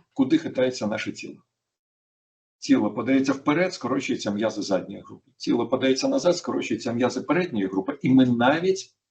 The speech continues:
про це не думаємо. Це все відбувається автоматично, без участі кори головного мозку, оскільки імпульс іде одразу в спинний мозк, і шлях цей називається трактус vestibulospinalis, іде до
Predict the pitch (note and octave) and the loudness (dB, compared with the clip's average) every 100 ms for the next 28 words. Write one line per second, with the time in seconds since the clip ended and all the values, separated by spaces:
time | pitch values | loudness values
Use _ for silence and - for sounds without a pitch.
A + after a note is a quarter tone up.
0 | _ _ _ _ _ - A2 D3+ D3 A#2 | _ _ _ _ _ -12 -2 2 4 6
1 | A#2+ G#2 F#2+ - - _ _ - D3 - | 4 2 -4 -10 -14 _ _ 0 2 2
2 | G#2 A2+ C3 A#2 - G#2+ - - G#2+ G#2+ | 0 4 6 6 2 -2 -2 0 0 0
3 | A2+ - D#3 D3+ - _ _ _ _ _ | -2 -6 -8 -10 -12 _ _ _ _ _
4 | _ _ _ A#2 F#2+ E3 G3 - - F3 | _ _ _ -6 0 2 2 2 4 4
5 | F3 - - - A2 A2+ G#2 F#2+ G2 G#2 | 4 -2 -2 -4 -6 -6 -6 -6 -4 -4
6 | G2+ F2+ F#2+ - - C3 - C#3+ - - | -4 -6 -8 -8 -2 0 4 2 4 2
7 | D#3+ F3+ F#3+ - C3+ D#3+ F3 F3 F#3 D#3 | 2 2 -4 -4 -2 0 2 4 6 6
8 | C3 - D3 C#3+ D3+ F3 G3+ - - - | 2 -4 0 0 0 -4 -8 -4 0 2
9 | F3+ F3+ C#3 A#2 G#2+ B2 B2 C3+ C3+ E3+ | 2 0 -4 -4 -4 -2 -2 -2 -4 -4
10 | - C3+ - G#2 A#2+ - - - F#2+ - | -4 -6 -8 -10 -8 -8 -10 -8 -8 -6
11 | G2 - A2 D3+ A#2+ B2+ | -6 -6 -2 -2 -2 -6